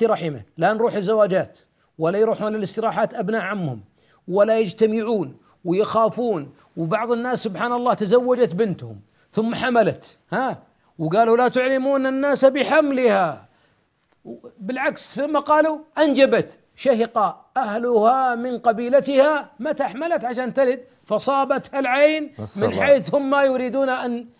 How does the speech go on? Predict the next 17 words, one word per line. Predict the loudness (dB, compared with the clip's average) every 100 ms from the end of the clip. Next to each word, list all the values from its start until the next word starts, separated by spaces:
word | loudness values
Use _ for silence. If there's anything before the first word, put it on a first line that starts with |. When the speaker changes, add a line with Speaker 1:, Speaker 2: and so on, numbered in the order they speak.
| _ -4
Speaker 1:
أن | 0
يخفوا | 0 0 -2 -2 -2 -6 _ _
عنها | -6 -4 -2 -2 -2
هذا | -2
الأمر. | -2 -4 -8
Speaker 2:
نسأل | -12 -8
الله | -6 -6
السلامة. | -8 -10 -10
شيخ، | -6 -6 -4
معنا | -4 -4
اتصال | -8 -6 -6 -4
من | -6
أخونا | -10 -8 -4 -2 -2
أبو | -2
يعقوب | -2 -2 -4 -8 -6
من |
الجزائر. | -8 -8 -4 -4 -4